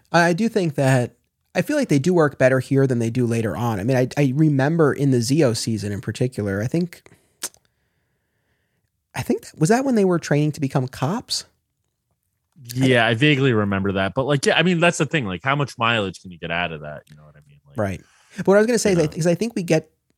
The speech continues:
Speaker 1: if I'm remembering correctly from Zeo, I think we do get to a point where they really have their own storyline. You know, like, they're the B story or
Speaker 2: Yeah.
Speaker 1: C story, like, in each episode. And I, like, here where they kinda pop in, you know, maybe once or twice and get a pie in the
Speaker 2: Yeah.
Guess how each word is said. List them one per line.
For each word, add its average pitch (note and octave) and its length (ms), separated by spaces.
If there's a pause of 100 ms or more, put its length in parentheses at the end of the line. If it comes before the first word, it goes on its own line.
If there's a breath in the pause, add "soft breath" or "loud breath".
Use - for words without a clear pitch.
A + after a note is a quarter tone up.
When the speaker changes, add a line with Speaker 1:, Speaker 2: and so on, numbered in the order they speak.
(320)
Speaker 1:
if F3 160
I'm F#3 140
remembering F3+ 440
correctly B2+ 380
from A2 220
Zeo, A2+ 240
I G2+ 80
think E3+ 180
we F3+ 120
do D#3 140
get D#3+ 160
to D3 120
a C3 60
point C#3+ 320
where A2 100
they B2 140
really E3 280
have D3+ 380
their C3 240
own C#3+ 540 (680)
storyline. D#3+ 1080 (760)
You E3+ 80
know, E3 60
like, C3 160
they're E3 160
the F3 100
B D#3+ 220
story G#2 440
or G2+ 80
Speaker 2:
Yeah. E3+ 60
Speaker 1:
C E3+ 160
story, G#2+ 360
like, C3 140
in D3 100
each C#3+ 180
episode. A2+ 500
And A2 120
I, A#2 300
like, D3+ 260 (160 soft breath)
here C4 340
where E3 100
they D3+ 100
kinda F3 240
pop D3+ 360
in, C#3 400
you C#3 80
know, A2+ 160
maybe C3 300
once C#3 220
or B2+ 60
twice B2+ 280
and A#2 60
get A#2+ 80
a - 40
pie A#2+ 260
in B2+ 60
the B2 60
Speaker 2:
Yeah. C3 40